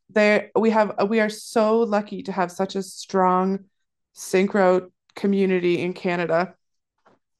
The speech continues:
And honestly, on any day, it could go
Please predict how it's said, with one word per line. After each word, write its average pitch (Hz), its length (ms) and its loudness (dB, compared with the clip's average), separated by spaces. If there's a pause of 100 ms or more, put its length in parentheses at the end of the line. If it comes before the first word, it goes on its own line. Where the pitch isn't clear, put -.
(500)
And 226 240 0
honestly, 220 840 2 (580)
on 208 160 0
any 220 300 0
day, 202 220 2
it 180 140 -4
could 208 160 -6
go 185 320 -2